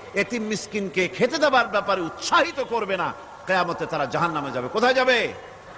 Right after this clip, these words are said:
খোদ রাসূলে কারীম সাল্লাল্লাহু আলাইহি ওয়াসাল্লামকে লক্ষ্য করে আল্লাহ রাব্বুল আলামিন বলেন, নবীজি, আপনি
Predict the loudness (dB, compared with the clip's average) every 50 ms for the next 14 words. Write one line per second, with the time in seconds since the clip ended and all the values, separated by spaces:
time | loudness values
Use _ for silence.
0 | -18 -18 -18 -18 -18 -18 -16 -16 -18 -18 -18 -20 -20 -20 -20 -20 -20 -20 -20 -20
1 | -20 -20 -20 -20 -20 -20 -20 -20 -20 -20 -18 -16 -2 0 0 2 4 4 4 4
2 | 4 2 2 2 2 2 4 4 4 4 4 2 0 -2 -6 -8 -12 -12 -12 -14
3 | -14 -12 -12 -12 -10 -8 -4 2 4 4 6 6 6 6 4 6 4 4 4 4
4 | 4 2 0 0 0 0 -2 -6 -6 -4 -4 -4 -4 -2 -2 -2 -4 -2 -2 0
5 | 2 2 2 0 0 0 0 2 4 4 4 4 2 0 -2 -10 -14 -16 -18 -4
6 | 2 4 4 4 4 4 6 6 6 4 2 2 -2 0 2 4 4 4 4 2
7 | 0 -2 -4 -4 0 0 0 0 0 -2 -2 -4 -2 -2 -2 -2 -2 -2 0 0
8 | 0 0 0 -2 -2 -4 -6 -6 -10 -14 -18 -18 -20 -20 -20 -20 -20 -20 -18 -18
9 | -18 -18 -18 -18 -18 -8 -2 0 2 2 2 0 0 2 4 4 4